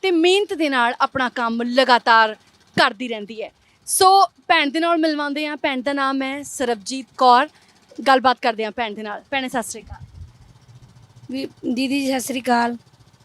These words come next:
Speaker 1: ਭੈਣੇ, ਅ, ਸਭ ਤੋਂ ਪਹਿਲਾਂ ਤਾਂ, ਅ, ਮੈਨੂੰ ਸੱਚੀ ਆਪਣੀ ਮੈਂ ਗੱਲ ਦੱਸਦੀ ਹਾਂ, ਮੈਨੂੰ ਬਹੁਤ ਜ਼ਿਆਦਾ ਗਰਵ ਮਹਿਸੂਸ ਹੁੰਦਾ ਹੈ, ਪ੍ਰਾਊਡ ਫੀਲ ਹੁੰਦਾ ਹੈ ਜਦੋਂ ਮੈਂ ਤੁਹਾਨੂੰ ਦੇਖਦੀ ਹਾਂ ਕਿ ਤੁਸੀਂ ਆਟੋ ਚਲਾਉਂਦੇ ਹੋ ਤੇ ਆਟੋ ਚਲਾ ਕੇ ਤੁਸੀਂ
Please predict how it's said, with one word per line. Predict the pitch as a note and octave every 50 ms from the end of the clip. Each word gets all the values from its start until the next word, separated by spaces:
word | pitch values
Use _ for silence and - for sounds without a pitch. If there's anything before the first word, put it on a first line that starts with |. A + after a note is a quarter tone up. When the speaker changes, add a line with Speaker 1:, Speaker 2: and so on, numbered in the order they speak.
| _ _ _ - -
Speaker 1:
ਭੈਣੇ, | D#4+ D#4+ D#4 E4 F4 E4+ D#4+ -
ਅ, | - B3+ B3+
ਸਭ | A#3+ - C#4 B3 -
ਤੋਂ | - D4+
ਪਹਿਲਾਂ | - D4 C#4 C#4+ C#4+ C#4
ਤਾਂ, | - D4 D4 D4 D4 D4 C#4+ - - - - - G3 A#3 A#3 A3+
ਅ, | G3+ A3+ _ _ _ _ _ _ - - - _ _ _ _ _ _ _ _ _ _ _ - _ _ -
ਮੈਨੂੰ | C4 D4 D#4 D4+ E4+
ਸੱਚੀ | - E4+ D#4+ - - F#4 G4 G4 - -
ਆਪਣੀ | C#4 - D#4+ D4+ D#4
ਮੈਂ | D4+ D#4+ D#4
ਗੱਲ | D4 C#4 C#4+ C4+
ਦੱਸਦੀ | C4+ B3 A#3 - - C4 C4+
ਹਾਂ, | C#4 C#4
ਮੈਨੂੰ | C#4+ C#4 C#4+ A3+
ਬਹੁਤ | G#3 B3+ B3 B3+ C#4+ C4
ਜ਼ਿਆਦਾ | A3+ C#4 B3+ A#3+ B3+ C4 C4 C4+ - - C4 A#3 F#3+
ਗਰਵ | C4+ B3+ B3+ B3 B3+
ਮਹਿਸੂਸ | C#4+ C#4 C4+ B3 B3 - C#4 C#4 B3 -
ਹੁੰਦਾ | C4+ B3+ A#3+ B3
ਹੈ, | B3+ C4
ਪ੍ਰਾਊਡ | - B3+ A#3+ A#3+ A#3+ A3
ਫੀਲ | - C4+ B3+ B3+
ਹੁੰਦਾ | B3 C4 B3+ A#3+ A#3+ A#3+
ਹੈ | B3
ਜਦੋਂ | A3+ B3+ A#3+ A3+ B3
ਮੈਂ | B3 B3
ਤੁਹਾਨੂੰ | - C4 B3 A#3+ A#3+ A#3
ਦੇਖਦੀ | G3+ A#3+ A3 A3 - - B3 B3
ਹਾਂ | B3 B3+
ਕਿ | - C#4
ਤੁਸੀਂ | - B3+ A#3+ - C4+ C4+ C#4 C#4 - - - - - - - _ _ _ -
ਆਟੋ | C#4+ C#4+ C#4+ C#4 E4+ E4
ਚਲਾਉਂਦੇ | - - E4 D4 C#4 C4+ C4 B3 C4 C4 C4
ਹੋ | C4 C4 C4+ C#4 - _ _ _ _ _ -
ਤੇ | E4 D#4 B3 G3+ G3 G3 - - A3 _ _ _ _ _ _ _ _ _ _ _ _ _ _ _ _ _ _ - -
ਆਟੋ | D4 D4 - E4+
ਚਲਾ | - E4 D#4 C#4+ C4
ਕੇ | - D4+ D4
ਤੁਸੀਂ | - D4 - - D#4+ D#4+ D#4+ D#4+ D#4 D4